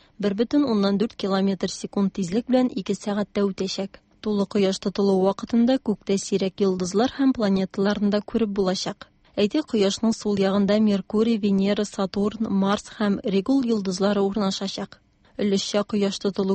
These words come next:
күренешен Щукот һәм Камчаттан башка Русиянең барлык җирлегендә дә күзәтеп булачак.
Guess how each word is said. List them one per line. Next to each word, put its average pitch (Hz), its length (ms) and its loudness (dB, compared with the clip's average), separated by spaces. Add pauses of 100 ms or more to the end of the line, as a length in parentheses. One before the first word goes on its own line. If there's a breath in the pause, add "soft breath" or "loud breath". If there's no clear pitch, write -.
күренешен 202 640 2
Щукот - 480 -4
һәм 302 240 2
Камчаттан 202 640 0
башка 233 480 0
Русиянең 233 640 2
барлык 202 400 0
җирлегендә 190 560 2
дә 190 160 0
күзәтеп 208 480 -2
булачак. 196 580 -4